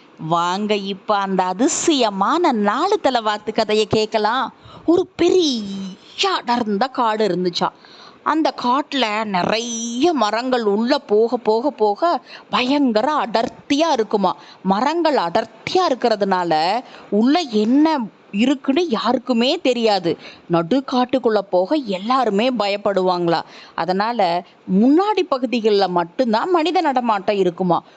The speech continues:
உள்ள போக, போக, போக மனிதர்கள் அதிகம் போகவே மாட்டாங்களா. அந்த காட்டுல நடுவுல ஒரு பெரிய குளம் இருந்துச்சாம். அந்த குளத்துல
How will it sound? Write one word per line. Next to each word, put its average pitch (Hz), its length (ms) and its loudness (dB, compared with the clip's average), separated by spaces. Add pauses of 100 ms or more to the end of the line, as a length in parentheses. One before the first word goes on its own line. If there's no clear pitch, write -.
(120)
உள்ள 285 400 4
போக, 240 480 0
போக, 226 360 0
போக 196 400 0
மனிதர்கள் 233 560 0
அதிகம் 233 420 0
போகவே 185 680 0
மாட்டாங்களா. 175 560 0 (480)
அந்த 370 460 2
காட்டுல 220 420 0 (120)
நடுவுல 185 720 0 (300)
ஒரு 392 220 2
பெரிய 262 880 0
குளம் 269 460 0
இருந்துச்சாம். 190 500 0 (560)
அந்த 156 360 -2
குளத்துல 208 640 0